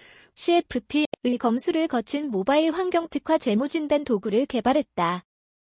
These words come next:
또한 향후 새로운 마이데이터 서비스를 에이닷, 티오주, T 멤버십 등 에스케이티의 대표 서비스와도 연계해 서비스 영역을 확장함으로써 고객에게 새로운 가치를 제시할 예정이다.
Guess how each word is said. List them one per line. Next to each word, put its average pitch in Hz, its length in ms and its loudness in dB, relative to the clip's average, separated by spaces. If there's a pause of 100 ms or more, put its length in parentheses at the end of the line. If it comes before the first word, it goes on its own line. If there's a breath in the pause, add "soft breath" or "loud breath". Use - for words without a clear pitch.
또한 330 400 2 (220)
향후 370 300 2
새로운 359 440 2
마이데이터 269 680 2
서비스를 320 580 0
에이닷, 208 500 2 (960 soft breath)
티오주, 277 500 0 (240)
T 320 140 -2
멤버십 240 440 0
등 - 280 -2 (200)
에스케이티의 320 800 0
대표 269 280 0
서비스와도 294 840 2
연계해 247 440 2
서비스 349 480 0
영역을 302 480 0
확장함으로써 302 880 2
고객에게 262 680 0
새로운 392 420 4
가치를 294 440 2
제시할 285 520 2
예정이다. 208 720 0